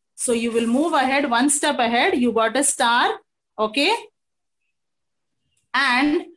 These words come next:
now again, uh, we will, uh, check for the turn. Whose turn is coming next? Okay, it's a red turn again,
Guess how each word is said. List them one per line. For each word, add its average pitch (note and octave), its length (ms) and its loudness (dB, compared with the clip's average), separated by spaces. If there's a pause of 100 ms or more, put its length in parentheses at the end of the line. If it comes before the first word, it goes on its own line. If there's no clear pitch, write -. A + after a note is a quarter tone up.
(180)
now C#4+ 500 2
again, C4+ 460 0
uh, A#3+ 120 0
we B3+ 120 0
will, C4 320 -2
uh, A#3+ 80 0
check D4 240 -2
for D#4 240 0
the E4 320 0
turn. D4 300 2
Whose D4+ 280 0
turn C#4+ 220 2
is D4+ 160 2
coming D4 320 2
next? D4 480 0 (320)
Okay, B3 540 -2
it's B3 240 -4
a G#3+ 160 0
red B3+ 280 -2
turn D4+ 220 2
again, C4 400 0